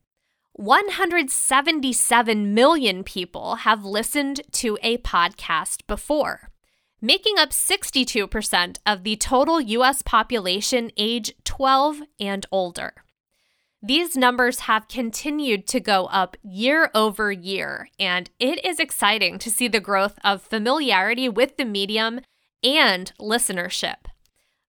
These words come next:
But it does highlight the need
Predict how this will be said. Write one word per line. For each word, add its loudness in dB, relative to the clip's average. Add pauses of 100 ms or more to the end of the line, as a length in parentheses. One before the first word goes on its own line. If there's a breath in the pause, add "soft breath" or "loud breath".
But 2
it 0
does 4
highlight 0 (100)
the 0
need -2